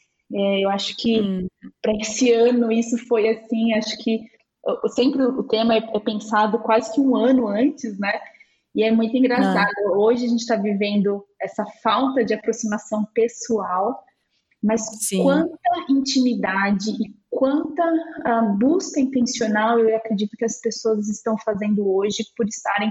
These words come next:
Speaker 1: fechadas dentro de casa. E
Speaker 2: Hum,
Speaker 1: achando
Speaker 2: ou
Speaker 1: seus
Speaker 2: até
Speaker 1: meios.
Speaker 2: valorização, né?
Speaker 1: Exato.
Speaker 2: Valorização de algo que talvez não valorizavam antes.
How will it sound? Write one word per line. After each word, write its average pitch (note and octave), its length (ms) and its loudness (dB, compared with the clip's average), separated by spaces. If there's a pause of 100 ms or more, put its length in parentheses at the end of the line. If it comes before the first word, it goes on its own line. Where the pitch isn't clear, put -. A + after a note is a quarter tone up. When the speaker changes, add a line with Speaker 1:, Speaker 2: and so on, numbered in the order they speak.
Speaker 1:
fechadas G3 600 -2
dentro G3+ 300 -4
de G3 120 -12
casa. - 420 -12 (760)
E A3 80 2
Speaker 2:
Hum, A3 40 4
Speaker 1:
achando A3 460 2
Speaker 2:
ou G3 120 4
Speaker 1:
seus A#3+ 80 6
Speaker 2:
até G3+ 100 4
Speaker 1:
meios. F#3+ 180 4
Speaker 2:
valorização, G3 760 0
né? F3 160 0 (360)
Speaker 1:
Exato. A#3 160 4
Speaker 2:
Valorização F#3 520 2
de F#3+ 140 0
algo F#3 200 2
que - 120 -18
talvez F#3+ 320 2
não F#3+ 120 0
valorizavam F#3 680 0
antes. E3 500 -2